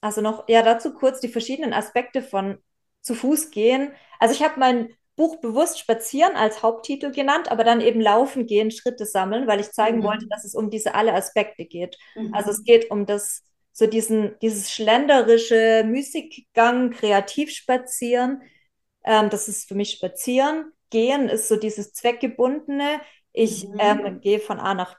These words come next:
Speaker 1: B, also im Sinne von, ich hab da, ich hab da jetzt einen Termin beim Friseur um fünfzehn Uhr, es ist vierzehn dreißig, ich laufe jetzt los, dass ich zu Fuß hin kann. Das ist Gehen.
Speaker 2: Mhm.
Speaker 1: So dieses, ja, ich gehe von A nach B als Fortbewegungsmittel.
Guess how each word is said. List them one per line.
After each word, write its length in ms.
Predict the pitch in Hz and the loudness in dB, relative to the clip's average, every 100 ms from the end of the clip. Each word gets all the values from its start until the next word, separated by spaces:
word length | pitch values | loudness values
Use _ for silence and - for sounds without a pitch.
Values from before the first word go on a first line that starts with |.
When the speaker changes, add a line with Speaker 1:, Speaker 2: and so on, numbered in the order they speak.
| - | -4
Speaker 1:
B, 360 | 320 339 339 311 | -2 0 2 2
also 240 | 202 196 | 0 -2
im 100 | 196 | -6
Sinne 300 | 196 220 214 | -2 -2 -2
von, 340 | 214 208 202 196 | -4 -4 -4 -4
ich 160 | 196 | -6
hab 160 | 202 - | -8 -2
da, 280 | 202 208 - | 2 2 0
ich 140 | - | -4
hab 120 | 214 214 | -4 2
da 120 | 214 | 2
jetzt 340 | 214 208 - | 2 0 -4
einen 140 | 208 202 | -4 -4
Termin 400 | 214 214 247 220 | -2 0 0 0
beim 180 | 196 | -2
Friseur 480 | 196 214 - 277 220 | -4 -8 0 2 2
um 60 | 202 | 0
fünfzehn 460 | - 226 - 220 226 | -4 -4 -2 -6 -2
Uhr, 200 | 320 285 | 0 0
es 140 | 254 | -2
ist 140 | 196 | -6
vierzehn 320 | - 226 196 190 | -2 -2 -4 -6
dreißig, 500 | 202 214 226 233 - | -2 0 -2 -8 -10
ich 60 | |
laufe 260 | 185 190 - | -6 -6 -6
jetzt 140 | 247 | -2
los, 220 | 220 233 233 | 4 4 4
dass 180 | 196 | -8
ich 140 | 202 - | -8 -14
zu 100 | 196 | -18
Fuß 380 | - 220 214 - | -4 -2 -2 -8
hin 180 | 165 | -12
kann. 220 | - 185 185 | -10 -8 -4
Das 180 | 247 | -4
ist 160 | 269 - | -6 -6
Gehen. 380 | 180 170 175 180 _ - | -4 -4 -6 -10 _ -12
Speaker 2:
Mhm. 140 | 202 | -10
Speaker 1:
So 180 | 202 202 | -6 -6
dieses, 580 | - - 185 - - - _ - | -6 -12 -14 -14 -16 -20 _ -2
ja, 200 | 185 - | -2 -4
ich 140 | 226 226 | -10 4
gehe 180 | 240 | 4
von 200 | 226 214 | 6 -2
A 140 | - 196 | -2 -2
nach 240 | 196 - | -2 -6
B 260 | 269 294 302 - - - | -4 -2 -2 -4 -16 -2
als 200 | 208 202 | 0 0
Fortbewegungsmittel. 1160 | 202 185 190 175 175 190 196 202 196 - 311 | -6 -6 -8 -8 -8 -8 -8 -6 -6 -4 -6